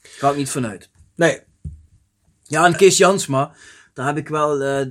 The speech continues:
Speaker 1: de afgelopen dagen op Twitter wel wat, wat commotie over voorbij zien komen. Want die man,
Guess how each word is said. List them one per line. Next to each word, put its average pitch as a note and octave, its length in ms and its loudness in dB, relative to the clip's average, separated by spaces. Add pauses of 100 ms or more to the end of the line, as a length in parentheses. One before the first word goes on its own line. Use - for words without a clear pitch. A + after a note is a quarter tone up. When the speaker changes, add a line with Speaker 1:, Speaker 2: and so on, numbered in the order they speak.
Speaker 1:
de C#3 120 -12
afgelopen C3+ 440 -10
dagen C3+ 240 0
op - 120 -12
Twitter D3+ 360 -8
wel A#2+ 240 -6
wat, A#2+ 380 -10 (140)
wat A#2 200 -16
commotie C#3 400 -4
over A#2+ 120 -12
voorbij A2+ 300 -6
zien A2 180 -12
komen. A2 300 -10
Want A#2+ 160 -10
die A#2+ 120 -10
man, C3 380 -4